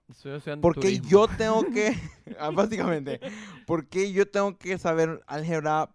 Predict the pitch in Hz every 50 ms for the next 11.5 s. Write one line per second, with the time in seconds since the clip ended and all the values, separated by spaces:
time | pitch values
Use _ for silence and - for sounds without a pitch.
0 | _ _ - 143 135 131 131 131 127 127 123 104 123 135 131 143 135 127 120 120
1 | 147 214 233 175 107 95 110 - - 123 107 101 123 175 _ _ _ _ _ -
2 | 143 143 123 147 139 147 151 151 147 131 123 117 107 - - - - - 123 127
3 | 131 131 131 117 143 127 113 107 107 107 113 120 120 117 110 101 101 107 113 -
4 | - 107 90 - - - _ _ _ _ _ _ _ _ _ - 131 127 143 139
5 | - 170 170 170 170 160 175 165 160 165 170 180 196 - 180 - - 127 123 139
6 | 135 139 147 156 170 180 190 _ _ _ _ _ _ _ _ _ _ - - 123
7 | 120 117 90 _ _ _ _ _ _ _ _ - 180 170 151 196 214 220 214 208
8 | 214 220 - - 180 175 175 180 175 175 180 180 175 - _ 143 160 156 - _
9 | - 143 139 - - 131 151 147 - 170 170 175 180 175 180 175 147 131 - -
10 | - 180 185 202 208 220 208 233 240 240 262 262 - _ _ - 185 208 220 -
11 | 220 220 233 240 262 254 294 - 285